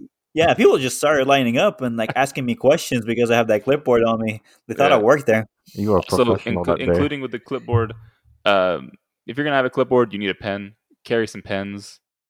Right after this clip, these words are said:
Speaker 2: Get a fanny pack. Oh, man.
Speaker 1: A
Speaker 2: If
Speaker 1: whistle. Get a whistle.
Speaker 2: Oh, okay, well, that's, that's
Speaker 3: <laughs> You're a
Speaker 2: optional.
Speaker 3: legit coach.
Speaker 2: <laughs> Just, just, like, get a fake mustache,
Speaker 1: Mm-hmm.
Speaker 2: like,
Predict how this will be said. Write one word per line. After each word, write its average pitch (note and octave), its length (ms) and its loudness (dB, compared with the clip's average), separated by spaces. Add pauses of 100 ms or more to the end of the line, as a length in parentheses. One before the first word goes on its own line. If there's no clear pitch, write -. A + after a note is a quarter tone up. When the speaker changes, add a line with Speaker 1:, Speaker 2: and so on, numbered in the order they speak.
(220)
Speaker 2:
Get A2+ 80 4
a G2+ 40 -4
fanny G2 240 -2
pack. F#2+ 280 0 (1000)
Oh, - 200 -10
man. F2+ 260 -4 (460)
Speaker 1:
A A#2+ 40 2
Speaker 2:
If A#2 100 6
Speaker 1:
whistle. A#2 380 0
Get A2 120 2
a G#2 60 4
whistle. G#2 420 -4 (500)
Speaker 2:
Oh, E2+ 140 0
okay, E2+ 200 -4
well, F2+ 240 0 (520)
that's, - 240 2
that's - 260 -2
Speaker 3:
<laughs> - 60 -8
You're - 140 0
a G2+ 60 4
Speaker 2:
optional. G2+ 40 4
Speaker 3:
legit G2 420 2
coach. F#2+ 340 2 (460)
Speaker 2:
<laughs> - 1300 -2
Just, G#2+ 460 -6
just, G2+ 240 -6
like, F#2 200 0
get F#2+ 100 0
a F2 100 -2
fake F#2 320 -2
mustache, F2+ 720 -4 (340)
Speaker 1:
Mm-hmm. G2 300 -18
Speaker 2:
like, F2+ 220 0